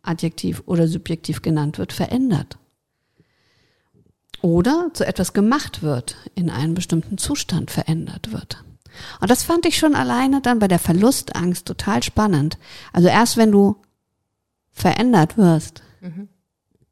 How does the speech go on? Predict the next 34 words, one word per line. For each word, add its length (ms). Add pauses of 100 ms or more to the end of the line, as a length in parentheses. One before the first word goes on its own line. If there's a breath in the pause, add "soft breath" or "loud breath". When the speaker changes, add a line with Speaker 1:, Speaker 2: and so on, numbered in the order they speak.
(600)
Speaker 1:
kommt 280
es 160
dahin. 420
Und 140
das 140
fand 440
ich 200 (580 loud breath)
hochspannend 560
als, 520
als 220
Aspekt. 380
Und 80
der 100
zweite 280
ist 40
natürlich 460
Lust. 580
Speaker 2:
Mhm. 720
Speaker 1:
Das 200
ist 180
ja 140
das, 280 (460 loud breath)
was 200
dann 280
als 220
nächstes 340
genannt 480
wird. 240 (360 loud breath)
Und 160 (180)
da 180
ist 160
eben 320
so 80
dies, 260